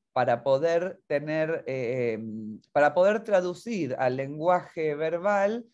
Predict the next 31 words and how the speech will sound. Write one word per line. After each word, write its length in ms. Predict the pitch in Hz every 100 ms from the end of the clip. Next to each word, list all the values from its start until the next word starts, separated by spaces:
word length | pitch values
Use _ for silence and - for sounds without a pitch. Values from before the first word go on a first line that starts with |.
| _ _ _
los 280 | 131 143 151
impulsos 800 | 143 131 180 190 180 190 190 185
y 100 | 139
los, 380 | 135 135 - -
los 260 | 131 120
impulsos 760 | 123 131 170 170 175 165 160 -
revolucionarios 1040 | 135 135 139 131 147 160 208 208 156 139
y 60 | 120
los 100 | 123
deseos 320 | 120 123 156
de 80 | 151
transformación 720 | 131 131 127 127 131 - 156
social 420 | 156 160 165 185
que 120 | 180
se 100 | -
agitan 400 | 131 - 143 147
en 140 | 123 117
los 120 | 113
cuerpos. 560 | _ 107 101 - 107 - - - - -
Y 80 |
esto 200 | 139 165
creo 160 | 147 147
que 100 | 139
fue 200 | 135 131
clave. 340 | 131 117 110
Ni 140 | 110 135
una 120 | 139
menos 360 | 147 160 165 160
en 100 | 123
ese 140 | 143
sentido 540 | 135 135 147 175 165